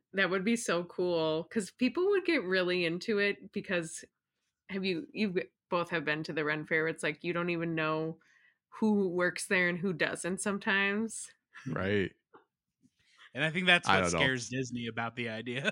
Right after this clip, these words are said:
Speaker 3: <laughs>
Speaker 1: Yeah, that's what scares <laughs>
Speaker 2: Yeah, you get
Speaker 3: Mm-hmm.
Speaker 2: people, I mean, right, you have a lot of kids going around Disney's parks, so obviously you need to protect them, and so they, who know who's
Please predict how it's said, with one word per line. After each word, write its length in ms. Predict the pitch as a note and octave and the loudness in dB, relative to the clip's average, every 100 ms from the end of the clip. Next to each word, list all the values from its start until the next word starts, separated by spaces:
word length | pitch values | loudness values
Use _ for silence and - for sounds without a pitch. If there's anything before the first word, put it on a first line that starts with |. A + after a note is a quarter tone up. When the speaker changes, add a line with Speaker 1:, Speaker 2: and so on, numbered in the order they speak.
| - | -4
Speaker 3:
<laughs> 120 | D#4 | -6
Speaker 1:
Yeah, 200 | D4+ F3 | -2 -2
that's 240 | - G3+ A3 | 0 -2 0
what 160 | G#3+ | -2
scares 320 | G#3+ G#3 G3 B3+ | 2 4 4 4
<laughs> 160 | - - _ _ - B4 _ G4+ - E4 - _ _ _ _ - - - _ | 0 -12 _ _ -14 -14 _ -12 -4 -6 -6 _ _ _ _ -20 -20 -20 _
Speaker 2:
Yeah, 140 | - F#2 | 0 2
you 140 | F2 | 2
get 220 | F2+ F2 | 0 -2
Speaker 3:
Mm-hmm. 0 | |
Speaker 2:
people, 380 | G#2 G#2+ - B2 | 0 0 2 2
I 100 | B2 | 4
mean, 340 | C3 C#3 B2+ G2+ | 6 6 6 4
right, 200 | G#2+ F#2 | 4 6
you 100 | G2 | 6
have 100 | B2 | 4
a 40 | G#2 | 4
lot 240 | G2 F#2+ | 2 2
of 80 | F#2 | 0
kids 380 | - F2 D#2 - | -2 -2 -2 -4
going 240 | D#2 D2 | -6 -4
around 320 | C#2+ D2+ C#2+ - _ _ _ _ _ _ - | -4 -6 -6 -12 _ _ _ _ _ _ -6
Disney's 480 | F2 - D2+ C#2+ | -6 -4 -10 -10
parks, 400 | - - A1 - - - | -10 -10 -10 -12 -16 -12
so 400 | - C2+ A#1+ B1 - _ _ - | -8 -8 -8 -12 -16 _ _ -8
obviously 320 | E2+ - C#2+ | -8 -8 -12
you 40 | |
need 120 | D2 | -10
to 60 | C#2+ | -12
protect 500 | - - - - - | -16 -20 -20 -20 -20
them, 200 | - G#1+ | -20 -16
and 100 | G#1 | -16
so 100 | - | -10
they, 120 | D2+ D#2+ | -10 0
who 180 | B2 | 0
know 240 | A#2 A2 G2+ | 4 2 4
who's 380 | A2 G2+ F#2 | 2 2 -2